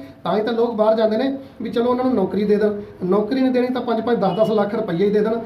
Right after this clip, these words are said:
ਤਾਂ ਉਹਨਾਂ ਦਾ ਕੁਛ ਅੱਧ ਬਚੱਧ ਉਹਨਾਂ ਦੇ ਅੱਥਰੂ ਪੂੰਝੇ ਜਾਣ। ਕਿਉਂਕਿ ਬੰਦਾ ਮਰਦਾ ਉਦੋਂ ਹੈ ਜਦੋਂ ਉਹਦੇ ਸਿਰ ਕਰਜ਼ਾ ਹੋ ਜਾਂਦਾ ਦੋਸਤੋ। ਫਾਹਾ ਬੰਦਾ, ਕਿਸਾਨ ਵੀ ਉਦੋਂ ਲੈਂਦਾ ਹੈ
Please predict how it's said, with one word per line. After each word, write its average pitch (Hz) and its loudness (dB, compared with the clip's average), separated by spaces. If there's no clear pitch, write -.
ਤਾਂ 254 0
ਉਹਨਾਂ 240 0
ਦਾ 240 -2
ਕੁਛ - -2
ਅੱਧ 220 -2
ਬਚੱਧ 220 2
ਉਹਨਾਂ 220 0
ਦੇ 220 -2
ਅੱਥਰੂ 233 -4
ਪੂੰਝੇ 226 -2
ਜਾਣ। 226 2
ਕਿਉਂਕਿ 233 0
ਬੰਦਾ 202 0
ਮਰਦਾ 185 -2
ਉਦੋਂ 202 2
ਹੈ 220 -2
ਜਦੋਂ 196 0
ਉਹਦੇ 214 4
ਸਿਰ 208 -2
ਕਰਜ਼ਾ 180 -2
ਹੋ 170 2
ਜਾਂਦਾ 160 0
ਦੋਸਤੋ। 170 -2
ਫਾਹਾ 202 0
ਬੰਦਾ, 196 2
ਕਿਸਾਨ 202 -2
ਵੀ 214 0
ਉਦੋਂ 196 0
ਲੈਂਦਾ 175 2
ਹੈ 226 -2